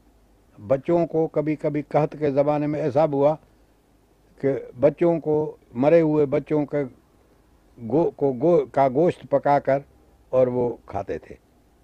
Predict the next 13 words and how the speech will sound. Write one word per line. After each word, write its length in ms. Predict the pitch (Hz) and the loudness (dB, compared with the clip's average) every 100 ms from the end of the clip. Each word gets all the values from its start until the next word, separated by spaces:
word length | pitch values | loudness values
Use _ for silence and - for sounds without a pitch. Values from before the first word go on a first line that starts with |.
| _ - | _ -12
यानी 160 | 117 | -10
ऐसी 380 | - 156 143 139 | -4 -2 0 -2
कैफियत 440 | 120 127 120 110 92 | 0 -2 0 -4 -4
थी। 240 | 98 87 _ _ _ _ - | -8 -12 _ _ _ _ -4
और 360 | 120 123 117 - - | -2 -2 -6 -16 -8
सुबह 220 | 156 147 143 | 0 2 2
को 280 | 135 143 - _ _ _ _ _ _ _ - | 2 -2 -4 _ _ _ _ _ _ _ -10
जमादार 580 | 117 139 143 135 139 131 | -2 0 2 2 2 2
लोग 360 | 131 120 110 | -2 -2 -4
भंगी 400 | 107 127 123 123 _ _ _ _ _ | -4 -2 -2 -6 _ _ _ _ _
गाड़ियाँ 420 | 113 127 143 139 135 | -4 0 0 0 0
ले 200 | 139 135 | 0 0
लेके 480 | 135 127 135 123 | 0 -2 -2 -4